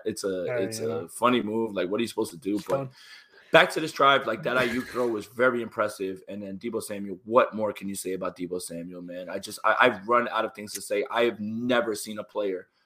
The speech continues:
Speaker 1: literally will his team to near victory or carry them like the, it, it, I've never seen a position player do this.
Speaker 2: No.
Speaker 1: I've never seen a position player do this. Not a quarterback,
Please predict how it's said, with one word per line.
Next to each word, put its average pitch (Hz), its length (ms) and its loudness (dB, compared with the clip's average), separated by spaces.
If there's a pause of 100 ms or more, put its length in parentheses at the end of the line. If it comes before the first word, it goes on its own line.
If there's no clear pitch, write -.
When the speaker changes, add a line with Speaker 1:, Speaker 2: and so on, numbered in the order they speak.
(120)
Speaker 1:
literally 110 800 2 (220)
will 117 240 6
his 113 260 0
team 107 360 -6 (280)
to 104 420 -2 (520)
near 123 320 4
victory 110 540 -2
or 107 160 0
carry 117 400 4
them 98 300 -8
like 101 240 -8
the, 101 200 -6
it, 117 220 -2
it, 120 220 -2
I've 131 160 6
never 170 160 4
seen 185 160 -2
a 190 60 2
position 127 460 0
player 95 300 -2
do 98 200 -6
this. - 220 -14
Speaker 2:
No. 131 200 -4
Speaker 1:
I've 123 120 -2
never 131 280 4
seen 123 180 -4
a 123 60 2
position 107 400 -8
player 92 200 -8
do 90 140 -8
this. 90 140 -8
Not 127 120 4
a 139 40 2
quarterback, 120 460 2